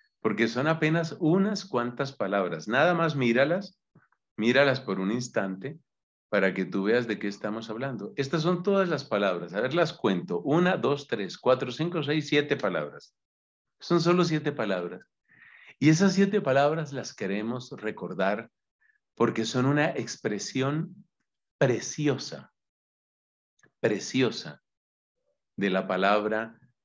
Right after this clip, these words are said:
de la bondad de Dios, de la palabra salvadora de Dios en favor nuestro. Pero hagamos una pequeña oración pidamos la intercesión de la Santa Virgen María. Me gusta pedir la intercesión de ella porque, porque ella supo acoger la palabra.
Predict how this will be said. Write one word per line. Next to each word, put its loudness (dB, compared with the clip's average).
de -2
la 0
bondad 0
de -2
Dios, -4
de 2
la 2
palabra 4
salvadora -2
de -4
Dios -2
en -4
favor -6
nuestro. -12
Pero 6
hagamos 6
una 4
pequeña 2
oración -4
pidamos 0
la 0
intercesión -2
de 0
la -2
Santa -4
Virgen -4
María. -2
Me -6
gusta -2
pedir -6
la -6
intercesión -8
de -4
ella -8
porque, 2
porque -2
ella 2
supo 0
acoger -6
la -6
palabra. -4